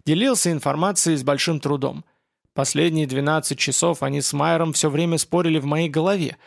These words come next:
поднимая вопрос веры и рабства народа. Принять факт того, что твоя жизнь не имеет смысла, и ты собственноручно руководил едва ли не геноцидом своего же народа, нелегко.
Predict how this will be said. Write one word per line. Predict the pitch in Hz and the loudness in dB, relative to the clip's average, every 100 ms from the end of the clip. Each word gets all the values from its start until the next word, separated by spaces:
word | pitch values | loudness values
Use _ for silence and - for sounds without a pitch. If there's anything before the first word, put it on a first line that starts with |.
| - _ | -20 _
поднимая | - 151 156 151 147 | -2 0 2 2 2
вопрос | 143 139 151 139 131 | 0 0 0 -2 -2
веры | 135 220 208 | 0 2 2
и | - | 0
рабства | 147 135 127 - 139 | 0 0 -2 -4 -4
народа. | 131 156 127 135 - _ _ _ _ _ _ _ _ _ _ _ _ - | -2 -2 -2 -6 -14 _ _ _ _ _ _ _ _ _ _ _ _ -2
Принять | 175 247 277 | 0 2 0
факт | - 247 220 - - | -2 -2 -2 -4 -4
того, | 135 151 185 | -2 0 0
что | 131 - | -2 -6
твоя | - 139 196 | -2 0 0
жизнь | 156 208 165 147 | 0 0 0 -2
не | 143 147 | -2 -2
имеет | 185 185 - | 0 0 0
смысла, | - 185 185 127 - | 0 -2 -2 -4 -8
и | 151 | -10
ты | 135 180 202 | -6 -4 -2
собственноручно | - 151 - 143 147 147 220 - 143 135 | -2 0 -2 0 0 0 0 -2 -2 -4
руководил | 131 131 139 170 202 | -4 -2 -2 -2 -2
едва | 139 123 170 | -2 0 0
ли | 185 | 0
не | 147 139 | -2 -2
геноцидом | 147 151 - 220 180 143 | -2 0 -2 -2 -2 -2
своего | - 156 180 147 | -2 0 0 -2
же | 135 | -4
народа, | 123 175 254 190 - - _ - | -4 -2 0 -2 -6 -20 _ -8
нелегко. | 135 131 123 - - 202 - | -4 -2 -2 -4 -2 0 -2